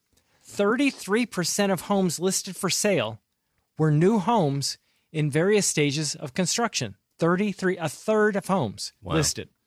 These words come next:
Speaker 1: Now, if you look from tw-, two thousand through twenty nineteen, that number is normally thirteen percent.
Speaker 2: Wow.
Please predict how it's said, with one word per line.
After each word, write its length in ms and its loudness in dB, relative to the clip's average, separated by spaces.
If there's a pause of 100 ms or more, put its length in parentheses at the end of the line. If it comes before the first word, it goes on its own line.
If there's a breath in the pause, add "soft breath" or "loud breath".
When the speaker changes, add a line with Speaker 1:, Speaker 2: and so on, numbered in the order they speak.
(840 soft breath)
Speaker 1:
Now, 260 4
if 160 2
you 120 4
look 140 2
from 160 0
tw-, 340 -8
two 160 -2
thousand 540 2
through 140 -2
twenty 380 0
nineteen, 680 0 (880)
that 240 2
number 600 2 (240)
is 180 -2
normally 500 0
thirteen 760 -2
percent. 460 -6 (460)
Speaker 2:
Wow. 360 -10